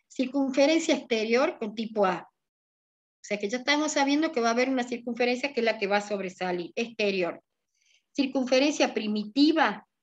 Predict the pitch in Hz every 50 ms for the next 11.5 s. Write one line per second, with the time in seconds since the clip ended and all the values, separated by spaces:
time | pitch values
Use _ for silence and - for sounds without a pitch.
0 | _ _ _ _ _ _ _ _ _ - 254 247 - 311 302 320 285 247 220 214
1 | - 247 247 247 240 214 214 202 185 175 151 - - - 180 185 175 185 240 262
2 | 240 208 180 - 185 175 - 175 170 175 175 175 _ 185 180 180 185 185 185 185
3 | - 185 185 196 220 240 233 240 - - - _ - 180 175 175 175 - _ _
4 | _ _ _ - 160 156 170 170 208 233 233 226 208 214 202 196 185 - 180 180
5 | 196 208 214 226 226 226 - - 180 160 - - - - - - _ - 180 185
6 | 190 208 254 294 320 285 220 - - _ _ _ _ _ _ _ _ _ _ -
7 | 202 196 214 226 226 214 190 185 - 226 202 214 - 208 214 214 214 202 208 -
8 | - 165 - - _ _ _ _ _ _ _ _ _ _ _ _ _ _ _ _
9 | _ _ _ _ _ _ _ _ _ _ _ _ - 220 214 214 277 277 285 262
10 | 254 233 214 208 - 214 - - 240 233 233 254 247 277 302 294 - 294 269 247
11 | 247 226 220 214 226 233 233 220 196 -